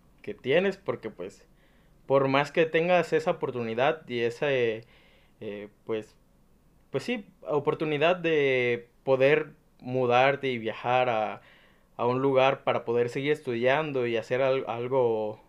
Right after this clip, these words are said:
algo bien, es difícil lidiar con todas las adversidades que se te vienen, porque aunque seas una persona relativamente desapegada de tu,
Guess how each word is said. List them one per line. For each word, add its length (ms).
algo 200
bien, 220
es 1000
difícil 560
lidiar 340
con 180
todas 220
las 180
adversidades 560
que 120
se 120
te 260
vienen, 420
porque 440
aunque 300
seas 160
una 180
persona 460
relativamente 720
desapegada 720
de 140
tu, 380